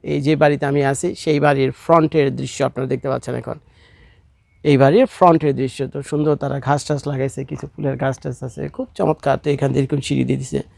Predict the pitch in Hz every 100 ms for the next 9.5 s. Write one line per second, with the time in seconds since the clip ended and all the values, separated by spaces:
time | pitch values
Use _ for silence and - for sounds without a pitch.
0 | _ - _ _ _ - 170 156 139 135
1 | 127 135 - 139 139 139 135 139 135 127
2 | 131 123 131 135 123 - 123 131 120 139
3 | 151 - _ _ _ _ - - 135 143
4 | - 143 135 139 131 135 135 139 147 139
5 | 143 127 123 143 131 131 131 151 190 _
6 | _ _ - - _ - 131 139 151 151
7 | 170 262 175 151 156 143 135 135 123 123
8 | 135 135 170 202 190 127 135 127 127 127
9 | 131 - 127 98 117